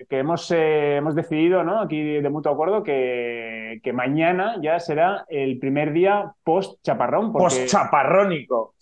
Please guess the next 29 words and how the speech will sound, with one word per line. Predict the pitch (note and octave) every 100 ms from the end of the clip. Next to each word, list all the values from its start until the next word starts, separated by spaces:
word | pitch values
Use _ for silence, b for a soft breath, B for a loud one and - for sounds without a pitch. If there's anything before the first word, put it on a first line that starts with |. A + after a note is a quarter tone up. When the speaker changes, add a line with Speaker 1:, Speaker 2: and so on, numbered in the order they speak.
| -
Speaker 1:
Eso | C3 B2+ B2+
es, | D3 C#3+
eso | C#3 C#3 C#3+
es, | -
porque | C3+ C#3
hoy | F3+ G#3
es | -
el | F3
último | E3 D3+
episodio | C3+ C3+ B2+
del | A2+
Chaparrón. | G#2 G#2 F#2+ E2+ _ -
Hemos | A2+ A#2 G#2
decidido | A#2+ A2 B2 E3 G3
que, | B2 A#2 A2 G#2+ G#2 G#2 - _ _ _
que | E3
hemos | G3+
llegado | D3+ B2+
hasta | -
aquí, | A2+ E3 B3 - _ _ _ _ _ _ _ _ _ -
que | C3
Speaker 2:
Sí. |
Speaker 1:
se | C3
acaba, | D3+ D#3 D3+ D3 C3+
se | C#3+
acaba | C3+ D3+ D3+ D3 C#3+ C#3+ C#3+ C#3 C#3 C#3
esta, | C#3 - C#3 C3+ C3 C3 B2+
esta | C3 D3
etapa. | A#2+ D3 G#3 B3+ A3+